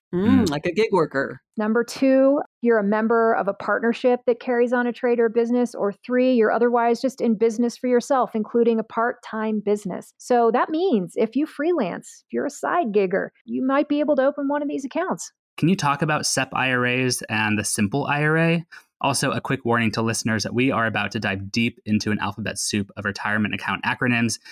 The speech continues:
Speaker 2: If you have
Speaker 1: <laughs>
Speaker 2: any trouble at all keeping these letters straight, check out our show notes post for this episode at nerdwallet dot com slash podcast,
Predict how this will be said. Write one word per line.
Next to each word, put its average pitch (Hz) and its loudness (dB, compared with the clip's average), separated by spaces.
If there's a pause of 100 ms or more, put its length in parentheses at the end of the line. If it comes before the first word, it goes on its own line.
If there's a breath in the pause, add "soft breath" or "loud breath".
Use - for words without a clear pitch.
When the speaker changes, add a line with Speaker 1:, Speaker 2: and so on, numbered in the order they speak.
Speaker 2:
If 190 2
you 156 4
have 147 0
Speaker 1:
<laughs> - -10
Speaker 2:
any 139 2
trouble 123 0
at 113 -2
all 107 0
keeping 113 0
these 110 0
letters 104 -2
straight, 104 -2 (240 loud breath)
check 135 -4
out 147 -2
our 117 -2
show 117 0
notes 120 0
post 101 -2
for 123 0
this 117 -4
episode 98 -4
at 104 -4
nerdwallet 117 0
dot 101 -4
com 95 -2
slash - -6
podcast, 104 -4